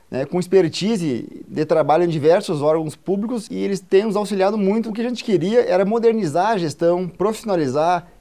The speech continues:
criar novos fluxos, né, deixá-la mais eficiente, eh, de modo a cada vez mais desempenhar um serviço mais rápido, mais probo, mais eficiente, como eu já disse, e mais econômico.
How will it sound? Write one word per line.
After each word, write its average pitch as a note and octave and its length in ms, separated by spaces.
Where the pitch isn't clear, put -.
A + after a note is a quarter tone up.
criar F#3+ 220
novos G#3 380
fluxos, G3 640
né, E3 200
deixá-la F#3 360
mais G3+ 180
eficiente, G3 840
eh, D3 240
de C#3+ 200
modo G#3 220
a A3 40
cada B3 200
vez A#3 180
mais F#3+ 260
desempenhar A3 400
um A#3 80
serviço F#3 560
mais F#3+ 300
rápido, G#3+ 560
mais G3 320
probo, A3+ 580
mais A#3 280
eficiente, G#3 600
como F#3 180
eu F3+ 40
já F3+ 120
disse, F#3+ 440
e D4 120
mais B3 260
econômico. E3 600